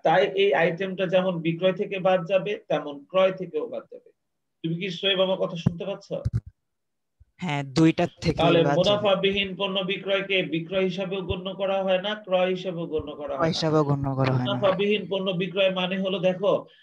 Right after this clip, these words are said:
Speaker 1: আমি যে মালটা একশো টাকায় কিনে আনছি, সেই মালটা আমি তোমাকে একশো টাকায় দিয়ে দিয়েছি। তার মানে আমি তোমার কাছে মালটা বিক্রয় করি নাই,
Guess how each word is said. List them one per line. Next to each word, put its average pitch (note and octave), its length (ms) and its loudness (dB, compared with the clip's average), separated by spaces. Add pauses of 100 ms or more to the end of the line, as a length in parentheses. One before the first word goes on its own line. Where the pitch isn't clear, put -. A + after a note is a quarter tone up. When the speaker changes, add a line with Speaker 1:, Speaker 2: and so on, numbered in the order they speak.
Speaker 1:
আমি E3+ 200 2
যে F#3 200 2
মালটা F#3+ 320 0
একশো F#3 320 0
টাকায় F#3+ 340 0
কিনে G3 260 -4
আনছি, F#3 500 -4 (260)
সেই F3+ 200 2
মালটা F#3+ 240 2
আমি F#3 120 0
তোমাকে F#3 340 -2
একশো F3+ 280 0
টাকায় F#3 300 0
দিয়ে D#3 220 0
দিয়েছি। B2 480 -4 (300)
তার F#3 240 2
মানে F#3+ 240 2
আমি F3+ 220 0
তোমার F#3+ 200 0
কাছে F#3+ 220 -2
মালটা F#3 260 0
বিক্রয় F#3+ 400 -2
করি F#3+ 260 -4
নাই, G3+ 300 -2